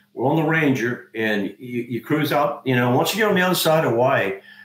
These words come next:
and, and you'll appreciate this, uh, there's usually an off-going carrier,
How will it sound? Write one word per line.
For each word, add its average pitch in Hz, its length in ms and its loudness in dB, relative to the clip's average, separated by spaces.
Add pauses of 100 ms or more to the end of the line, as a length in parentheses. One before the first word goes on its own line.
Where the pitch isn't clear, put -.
(480)
and, 131 220 0
and 139 120 2
you'll 165 240 4
appreciate 127 500 0
this, - 240 -2
uh, 104 380 0 (180)
there's 131 160 0
usually 170 220 2
an 120 80 0
off-going 156 520 0
carrier, 170 520 0